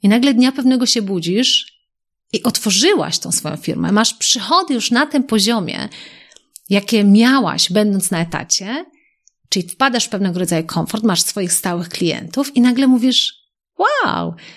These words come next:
skoro mam to, co by było, gdybym w kolejnym roku podwoiła moje przychody?” Ale zaraz sabotażysta wewnętrzny, nasz mózg mówi: „Po co ci to?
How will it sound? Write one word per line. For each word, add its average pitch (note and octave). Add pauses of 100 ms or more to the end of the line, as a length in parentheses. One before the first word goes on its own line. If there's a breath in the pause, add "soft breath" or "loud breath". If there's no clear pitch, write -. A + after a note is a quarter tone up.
(120 loud breath)
skoro D4+
mam C4+
to, G3 (180 loud breath)
co - (120)
by D#4
było, D4
gdybym A#3+
w -
kolejnym B3
roku G#3
podwoiła F#3
moje E3
przychody?” - (200)
Ale F3+
zaraz F#3
sabotażysta F3+
wewnętrzny, F3+
nasz F3+
mózg F#3
mówi: F3 (380 loud breath)
„Po G3+
co F#3
ci E3
to? E3